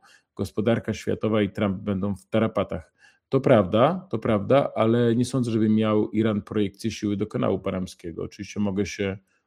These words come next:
mogę się mylić, ale to byłaby najbardziej spektakularna akcja świata. E, Mati jeden trzy trzy siedem. Piotr, skąd wzięliście panią ocalałą z Hiroshimy?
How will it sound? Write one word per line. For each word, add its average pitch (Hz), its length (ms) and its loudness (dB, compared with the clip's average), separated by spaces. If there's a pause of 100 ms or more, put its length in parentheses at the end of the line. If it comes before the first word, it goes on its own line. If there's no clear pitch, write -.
(180)
mogę 104 220 0
się 117 120 -2
mylić, 107 540 2 (160)
ale 107 460 2
to 120 180 -4
byłaby 104 800 4
najbardziej 110 400 2
spektakularna 104 840 -2
akcja - 280 -6
świata. - 360 -10 (880)
E, 101 600 -2
Mati 123 580 6
jeden 110 300 6
trzy 110 220 -2
trzy - 160 -4
siedem. 92 380 0
Piotr, 117 300 6
skąd 131 280 0
wzięliście 110 460 2
panią 110 420 2
ocalałą 101 480 2
z - 80 -10
Hiroshimy? 95 580 -2